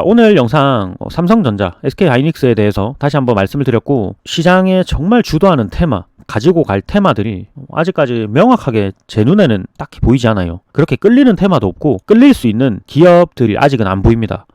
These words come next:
보이게 되면은 제가 테마주 정리해서 쫙 올리는 거 아시죠? 너무 주식 투자에 힘들어하지 마시고 항상 차트 라인 보면서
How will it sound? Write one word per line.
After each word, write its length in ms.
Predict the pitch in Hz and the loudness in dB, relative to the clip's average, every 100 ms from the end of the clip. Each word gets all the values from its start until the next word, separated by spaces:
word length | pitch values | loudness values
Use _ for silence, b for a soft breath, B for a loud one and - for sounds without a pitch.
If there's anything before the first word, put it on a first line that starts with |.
| - | -2
보이게 240 | 175 202 | 2 4
되면은 500 | 180 196 175 151 147 | 4 4 2 2 0
제가 580 | 110 110 120 117 92 85 | 0 2 2 2 0 -4
테마주 340 | - 185 156 107 | -4 0 0 0
정리해서 380 | 101 113 135 110 | -2 0 -2 -4
쫙 160 | 120 165 | -4 0
올리는 200 | 175 117 | 0 0
거 60 | 90 | -2
아시죠? 340 | 90 110 95 - | -4 -4 -8 -4
너무 560 | 113 135 185 185 180 165 | 0 2 4 4 2 0
주식 200 | 180 - | -4 -2
투자에 580 | 147 143 143 117 117 107 | 0 4 4 2 0 -2
힘들어하지 400 | 165 170 127 110 | -2 2 2 2
마시고 460 | 92 - 127 110 - | -2 -2 -2 -2 -2
항상 380 | 160 139 120 - | -4 -2 -4 -8
차트 240 | - 180 127 | -8 -4 -2
라인 160 | 117 | 0
보면서 640 | 113 139 156 113 107 92 | 2 2 2 0 0 -2